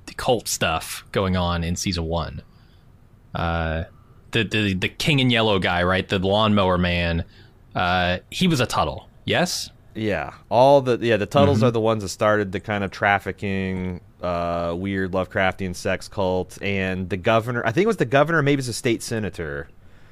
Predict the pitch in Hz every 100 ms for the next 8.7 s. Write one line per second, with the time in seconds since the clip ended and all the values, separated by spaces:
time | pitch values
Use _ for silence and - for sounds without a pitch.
0 | - - 110 107 104 110 95 147 113 95
1 | 92 90 95 95 - 110 98 - 131 113
2 | 104 101 95 101 95 95 95 85 98 90
3 | 87 87 82 69 69 - - 120 123 135
4 | 117 - 127 - 120 107 95 95 95 -
5 | - - - 101 98 117 135 120 107 107
6 | 104 110 113 113 107 107 110 95 92 123
7 | 110 113 104 92 - 104 101 95 - 101
8 | 90 - 107 98 101 147 147